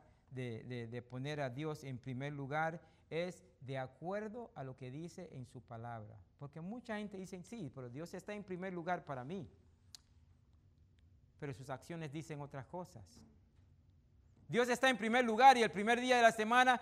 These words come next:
donde tengo que estar adorando a Dios, estoy en el, en el, en el estadio de los Saints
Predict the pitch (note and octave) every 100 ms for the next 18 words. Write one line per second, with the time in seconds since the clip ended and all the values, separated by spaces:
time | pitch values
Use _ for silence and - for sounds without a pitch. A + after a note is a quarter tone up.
0 | - - G3+ F#3+ A3+ B3 G#3 G#3+ A#3+ A#3
1 | A3 A3+ A#3+ A3+ A#3 C4+ G#3+ - - F#3
2 | A#3+ B3 A3 G#3 F#3 G3 F#3 F3+ G3 F#3+
3 | F3+ F#3 A3+ A3+ G3 F#3 A#3+ B3+ F#3+ -